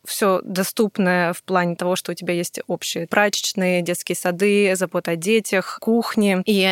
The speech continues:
они показывают на международных выставках все эти проекты, они их даже реализуют частично по всей стране. И, собственно, эта идея приходит и в С С С Р.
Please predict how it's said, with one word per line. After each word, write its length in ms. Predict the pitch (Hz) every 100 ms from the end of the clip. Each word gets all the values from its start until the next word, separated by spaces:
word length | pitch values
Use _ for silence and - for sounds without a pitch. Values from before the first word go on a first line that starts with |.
| 170
они 320 | 196 196 208
показывают 480 | 196 196 202 190 180
на 180 | 190 185
международных 500 | 190 196 208 202 -
выставках 640 | 208 - 196 - 196 185 -
все 140 | -
эти 120 | 175
проекты, 440 | - 196 190 - 180
они 220 | 175 208
их 100 | 208
даже 320 | 202 190 196
реализуют 580 | 185 208 220 - 190 202
частично 760 | - 202 - 196 - 185 180 175
по 280 | 196 185 180
всей 260 | - - 185
стране. 440 | - 180 180 269 -
И, 280 | 196 202 196
собственно, 340 | - 196 208
эта 200 | 190 202
идея 380 | 180 202 190 185
приходит 540 | 185 - 190 170 -
и 220 | 185 170
в 120 | 165 180
С 60 |
С 180 | - -
С 40 |
Р. 200 | 226 339